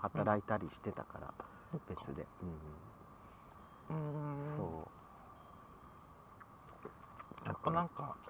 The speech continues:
Speaker 1: 小学校の時は結局部活ができなかった。
Speaker 2: うん。
Speaker 1: うん。まあ、おかげで中高はできたけど。
Speaker 2: なんだろうね、桜の前だと小学生の話をしているね。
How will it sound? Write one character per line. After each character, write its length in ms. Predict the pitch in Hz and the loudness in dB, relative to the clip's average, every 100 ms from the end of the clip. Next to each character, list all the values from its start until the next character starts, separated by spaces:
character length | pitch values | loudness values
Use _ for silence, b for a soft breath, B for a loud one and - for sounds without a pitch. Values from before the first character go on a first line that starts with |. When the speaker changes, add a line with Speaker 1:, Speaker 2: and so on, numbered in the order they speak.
| - - | -12 -8
Speaker 1:
小 240 | - 117 107 | 2 4 6
学 160 | 120 | 6
校 100 | - | 4
の 80 | 92 | 2
時 260 | 90 85 82 | 2 -2 -4
は 60 | 73 | -6
結 140 | - - | -10 -8
局 220 | 92 104 | -2 0
部 120 | 85 | 0
活 300 | - 95 110 | 4 4 6
が 100 | 95 | 2
で 140 | 85 85 | 2 -2
き 140 | 113 | 2
な 100 | 110 | 0
か 140 | - | 0
っ 0 | 69 - | -8 -8
た。 720 | - - - - - - - | -8 -8 -14 -14 -14 -8 -2
Speaker 2:
う 20 | |
ん。 20 | 160 | 0
Speaker 1:
う 40 | |
ん。 1120 | 156 151 147 143 127 - - - 98 90 85 85 95 - - - - - - - - - - | 2 0 -2 -4 -8 -12 -14 -8 -4 -4 -4 -8 -12 -12 -12 -14 -14 -14 -16 -14 -16 -12 -2
ま 120 | 104 | 0
あ、 20 | |
お 20 | - | 4
か 160 | 117 | 4
げ 80 | 117 | 6
で 100 | 117 - | 4 2
中 180 | - 123 | 2 2
高 200 | - 82 | 4 2
は 100 | 78 | 2
で 140 | 92 | -4
き 80 | - | -6
た 100 | - - | -10 -8
け 80 | - | -8
ど。 160 | - - - - - - - B B B B - - - - - | -8 -10 -14 -14 -14 -14 -14 B B B B -10 -14 -14 -14 2
Speaker 2:
な 120 | 190 240 | 8 10
ん 80 | |
だ 100 | 220 | 8
ろ 120 | 135 131 | 6 4
う 60 | 143 | 0
ね、 80 | 139 | 2
桜 360 | - - 214 247 | 2 6 8 10
の 120 | 254 | 8
前 200 | 262 262 | 6 4
だ 100 | 160 | 4
と 180 | 131 120 - B B B B - - - | 2 -2 -6 B B B B -12 -12 -8
小 200 | - 180 | 2 8
学 240 | 233 - | 10 10
生 120 | - | 8
の 100 | 170 | 8
話 340 | 139 135 127 127 | 8 2 -2 -6
を 60 | |
し 80 | - | -6
て 100 | - | -2
い 60 | 135 | -2
る 60 | 139 | 0
ね。 120 | 151 | -2